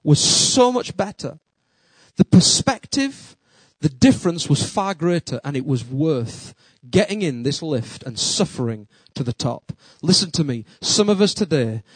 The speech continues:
we're hanging around at the bottom of the Eiffel Tower. We're looking at the restaurant menu thinking, "I'll just stay and spend my money on the restaurant rather than going up." We're not gonna bother going up. The ki-, the pictures, it's, it's, this is good enough. We're content.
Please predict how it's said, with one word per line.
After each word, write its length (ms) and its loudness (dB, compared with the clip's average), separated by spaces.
we're 80 2
hanging 400 -2
around 300 -2
at 140 -6
the 120 0
bottom 540 -4
of 100 -10
the 100 0
Eiffel 260 -4
Tower. 420 -8
We're 140 4
looking 280 2
at 80 -6
the 80 2
restaurant 480 -2
menu 300 -2
thinking, 320 -4
"I'll 120 -2
just 200 0
stay 240 -2
and 120 -4
spend 240 -4
my 100 -4
money 200 -4
on 60 -6
the 100 -2
restaurant 420 -6
rather 200 -6
than 100 -14
going 220 -4
up." 180 -18
We're 200 10
not 120 8
gonna 160 6
bother 280 8
going 260 6
up. 320 -2
The 80 4
ki-, 260 4
the 120 4
pictures, 420 4
it's, 160 -4
it's, 280 -4
this 200 4
is 140 4
good 180 8
enough. 300 2
We're 100 2
content. 640 -2